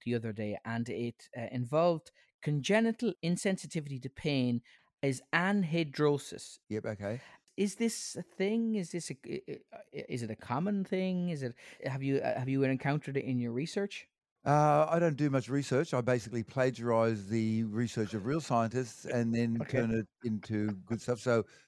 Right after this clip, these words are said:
Speaker 2: plagiarize, plagiarize, let nobody else's work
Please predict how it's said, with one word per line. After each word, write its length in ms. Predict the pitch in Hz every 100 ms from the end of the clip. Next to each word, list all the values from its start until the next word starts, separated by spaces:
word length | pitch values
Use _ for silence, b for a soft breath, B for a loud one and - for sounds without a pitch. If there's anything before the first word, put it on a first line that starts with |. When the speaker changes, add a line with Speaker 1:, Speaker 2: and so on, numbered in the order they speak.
| _
Speaker 2:
plagiarize, 600 | 139 147 123 131 117 117 -
plagiarize, 880 | - 117 110 113 107 107 107 95 _ _ _ _ _ 113
let 240 | 113 113
nobody 340 | 113 107 107
else's 300 | 107 101 101 95
work 240 | 101